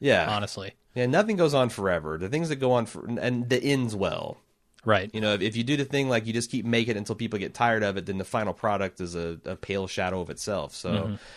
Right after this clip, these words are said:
Speaker 1: I will say one other thing is, like, I think you might be fooling yourself if you think there's only gonna be seven books, too. If you recall, Martin intended this to be a trilogy.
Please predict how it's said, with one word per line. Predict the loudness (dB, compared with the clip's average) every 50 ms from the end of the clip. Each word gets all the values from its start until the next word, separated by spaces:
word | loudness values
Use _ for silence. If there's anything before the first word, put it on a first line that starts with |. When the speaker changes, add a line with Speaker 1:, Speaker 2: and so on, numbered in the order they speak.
| -16 -4 4
Speaker 1:
I | 6 8
will | 8 8
say | 10 10
one | 10 10 10 8
other | 8 6
thing | 4 4 4 6 6
is, | 6 4 4
like, | 4 4 2 4 4
I | 4 4
think | 4 4 0 -2 -2 0
you | 0 0
might | 2 4 4 4 2
be | 0
fooling | -4 -4 -2 0 0 0
yourself | 0 0 0 0 0
if | 0 -4
you | -6
think | -4 -4 -4 -4
there's | -4 -6 -4 -2
only | -2 -2
gonna | -2 -4
be | -4
seven | -4 -2 -2 -2 -2 -4
books, | -6 -4 -4 -4 -4 -6 -8
too. | -6 -6 -6 -6 -8 -12 -14 _ _ _ _ _ -20 _ _ _ _ _ _ -10
If | -4 -2
you | 0
recall, | 2 0 2 4 8 10 10 10 10 8 6 4
Martin | 4 4 6 6 6 6 4 0 -2 -2 -2 -2
intended | -4 -4 -2 0 0 0 0 0
this | -2 -2 -2
to | -2
be | -2 -2
a | -2
trilogy. | -2 -2 -2 -2 0 -2 -4 -6 -6 -6 -6 -6 -8